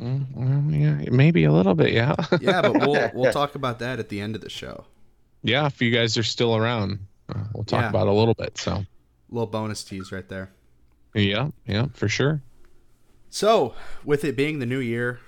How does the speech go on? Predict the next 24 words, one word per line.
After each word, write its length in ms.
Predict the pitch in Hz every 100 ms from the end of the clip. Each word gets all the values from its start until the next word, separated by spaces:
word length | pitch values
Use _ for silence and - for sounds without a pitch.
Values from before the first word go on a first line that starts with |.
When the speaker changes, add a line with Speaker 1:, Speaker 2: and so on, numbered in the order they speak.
| -
Speaker 2:
right 200 | - 107
off 160 | 113 -
the 80 | 107
top, 440 | 101 98 104 - - - - - -
um, 480 | - 98 95 92 - - -
we 180 | 120 131
have 200 | 123 117
gotten 380 | 110 107 110
the 280 | 104 104 104
official 640 | 95 - 127 - 123 117 - - _
calendar 460 | - 123 143 135 110
release 540 | 107 98 98 - -
of 180 | 101 92
all 280 | - 104 120
of 140 | 117
the 380 | 113 117 117 120 -
Cedar 260 | 135 123
Point 220 | 120 160
events 200 | 131 101
for 140 | - 95
the 80 | 90
year, 240 | 50 - - - - - - -
be 200 | 104 98
it, 260 | 95 -